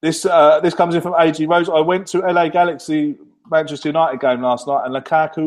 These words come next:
was awful. Took him out of my dream team when I got home."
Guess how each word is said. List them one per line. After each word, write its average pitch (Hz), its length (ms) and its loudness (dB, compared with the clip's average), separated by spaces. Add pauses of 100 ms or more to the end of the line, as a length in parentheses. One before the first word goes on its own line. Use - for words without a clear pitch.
was 147 360 -6
awful. 131 600 -2 (520)
Took 175 220 -2
him 151 100 2
out 139 160 4
of 120 60 -2
my 120 100 0
dream 135 280 -2
team 135 260 -6
when 127 100 -4
I 127 100 -2
got 113 380 -4
home." - 920 -2